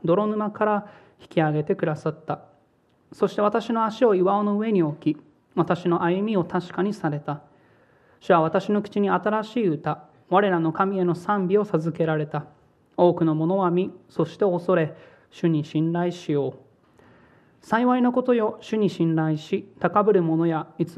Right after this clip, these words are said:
りに陥る者たちの方に向かなかったその人は。我が神主よ、あなたがなさった苦しい技と、私たちへ見え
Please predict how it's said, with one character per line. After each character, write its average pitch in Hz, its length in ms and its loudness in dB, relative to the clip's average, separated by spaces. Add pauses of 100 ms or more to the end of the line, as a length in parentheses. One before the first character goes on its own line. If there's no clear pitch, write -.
(140)
り 180 80 0
に 175 80 0
陥 170 300 -2
る 190 80 2
者 170 200 0
た 170 120 -2
ち - 80 -6
の 165 80 2
方 202 280 -2
に 156 200 -2
向 156 100 -2
か 196 120 0
な 202 120 -2
か 190 120 -2
っ - 220 -12
た - 260 -4
そ - 120 -4
の 151 140 0
人 151 240 -4
は。 143 140 -6 (1040)
我 196 80 4
が 180 120 4
神 170 220 2
主 165 220 -4
よ、 180 240 4 (280)
あ 180 100 4
な 208 100 2
た 202 80 2
が 180 80 0
な 170 100 2
さ 170 120 0
っ 196 60 -2
た 175 120 -2
苦 - 80 -16
し - 300 -4
い 208 40 6
技 165 240 2
と、 156 380 -4
私 175 280 0
た 185 80 0
ち 175 140 -2
へ 170 80 2
見 170 140 2
え 175 180 -2